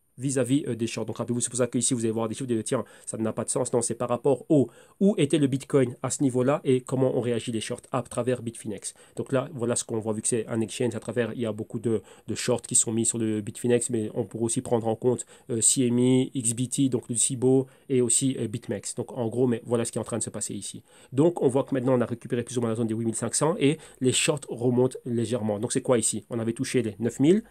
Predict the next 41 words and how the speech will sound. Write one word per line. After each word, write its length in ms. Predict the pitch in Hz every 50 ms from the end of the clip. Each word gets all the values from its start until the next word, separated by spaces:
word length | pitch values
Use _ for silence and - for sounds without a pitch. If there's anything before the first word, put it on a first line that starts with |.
| _ _ _ _ _
et 100 | 156 135
là 180 | 123 127 135 -
on 100 | - 131
remonte 400 | 117 110 117 127 120 123 123 120
légèrement, 440 | - 127 117 113 117 107 113 127 143
ça 140 | 151 - 120
fait 100 | - 127
les 80 | 120 113
huit 100 | 117 120
mille 100 | 120 113
cinq 140 | - 117
cents, 140 | - 135 120
c'est 100 | 110 117
cinq 220 | 104 - 127 117 -
cents 120 | - 127
dollars 200 | 117 113 113 110
de 60 | 110
perte 280 | 107 - 131 127 - -
par 120 | - 110
rapport 220 | 107 107 - 117 104
au 60 | 104
bas 120 | 107 107
que 140 | 101 - 101
l'on 80 | 98 95
a 80 | 95
eu. 120 | 90 90 - _ - - - -
Donc 160 | 131 117 -
si 120 | - -
les 100 | 175 147
shorts, 380 | 139 - - 170 147 - - - -
comme 120 | - 117
vous 80 | 113 113
le 40 | 107
voyez 220 | 113 113 113 120
ici, 300 | 120 117 - - 127 - - _ _ _ _ _ _ _ _ _ _ _ _ _ _ - - -
donc 120 | 135 131
ceux 80 | - 131
qui 120 | - -
vendent 280 | 113 107 131 135 127 120
le 60 | 113
marché, 380 | 110 117 110 - - 123 113